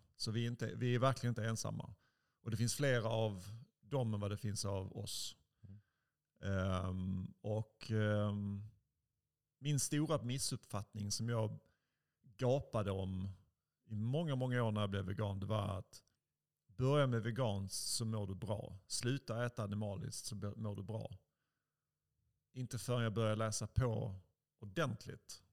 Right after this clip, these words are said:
Speaker 1: om, eh, mikrobiotan så förstod jag att det var inte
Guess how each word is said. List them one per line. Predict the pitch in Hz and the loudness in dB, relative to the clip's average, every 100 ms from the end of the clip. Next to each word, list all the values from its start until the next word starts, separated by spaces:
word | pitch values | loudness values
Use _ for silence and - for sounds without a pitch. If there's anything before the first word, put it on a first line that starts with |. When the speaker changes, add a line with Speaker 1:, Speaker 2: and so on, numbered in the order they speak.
| _ _ | _ _
Speaker 1:
om, | - 117 107 107 - _ _ - | -8 -6 -6 -8 -12 _ _ -10
eh, | 107 107 107 104 104 104 98 - - _ | -6 -4 -4 -6 -8 -12 -14 -18 -20 _
mikrobiotan | 117 120 113 107 104 107 - 110 | -14 -12 -10 -8 -6 -6 -8 -10
så | 104 | -10
förstod | - - 131 | -8 -6 -4
jag | 110 | -4
att | 104 | -4
det | 107 | -6
var | 113 | -8
inte | 120 117 110 | -6 -6 -6